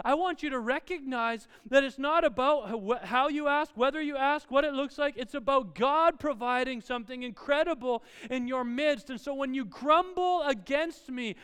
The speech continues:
I'm not just gonna come right away and wipe you out, but instead, I'm gonna show up with grace and say, 'Your grumbling does not deserve what I'm about to do, because I'm about to do the most incredible miracle that we've seen.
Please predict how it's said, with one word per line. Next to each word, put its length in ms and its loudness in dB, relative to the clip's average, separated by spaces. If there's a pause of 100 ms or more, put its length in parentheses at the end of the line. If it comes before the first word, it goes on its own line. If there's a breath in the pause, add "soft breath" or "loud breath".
(180 loud breath)
I'm 160 0
not 140 2
just 220 -10
gonna 160 -2
come 340 -2
right 160 4
away 260 4
and 140 -2
wipe 320 -2
you 140 -4
out, 240 2
but 120 -2
instead, 540 0 (220 loud breath)
I'm 180 2
gonna 160 -4
show 300 -2
up 160 4
with 200 -8
grace 460 2
and 140 -8
say, 160 -2
'Your 180 -4
grumbling 800 0
does 180 -6
not 220 0
deserve 480 0
what 120 2
I'm 140 2
about 360 4
to 100 -4
do, 400 -4 (260 loud breath)
because 300 -2
I'm 100 -4
about 320 4
to 80 -4
do 400 -2 (200 loud breath)
the 100 -8
most 260 0
incredible 680 4
miracle 560 -2
that 120 2
we've 200 -4
seen. 260 -2